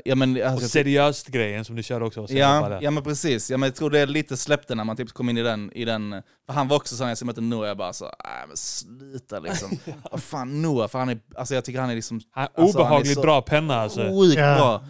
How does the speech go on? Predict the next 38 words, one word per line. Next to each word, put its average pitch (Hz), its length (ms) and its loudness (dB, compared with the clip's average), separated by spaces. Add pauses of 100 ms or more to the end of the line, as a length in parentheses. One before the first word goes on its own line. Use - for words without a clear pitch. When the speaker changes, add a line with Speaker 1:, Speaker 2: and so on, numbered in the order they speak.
(100)
Speaker 3:
duktig. 107 260 -6
Speaker 1:
Alltså, 151 160 0
vet 160 80 0
du, - 20 -4
så 175 80 0
här, 160 140 2
han 143 120 0
är 143 40 -2
som 143 160 -4
motsatsen 147 480 0
till 139 120 -8
mig, 135 200 0
för 123 120 -6
att 113 80 -6 (120)
Speaker 3:
Hans 156 140 0
Speaker 1:
han 127 160 2
Speaker 3:
pengame 151 540 2
är 139 40 -2
sj-, - 220 -14
alltså, - 180 -6
typ, 160 120 4
Speaker 1:
Ex- 156 100 -4 (280)
Speaker 3:
eh, 180 80 -4
Speaker 2:
Men 156 100 0
han 156 120 4
är 160 40 4
Speaker 1:
Ja. 139 140 6
Speaker 2:
fokuserad 175 380 4
Speaker 1:
Och 277 60 6
han 269 80 6
Speaker 2:
på 220 60 0
ett - 80 6
Speaker 1:
fokus-, - 100 -2
Speaker 2:
annat - 40 8 (120)
Speaker 1:
alltså, 208 40 4 (240)
jag, 196 60 2
alltså, - 160 2
det, 190 120 2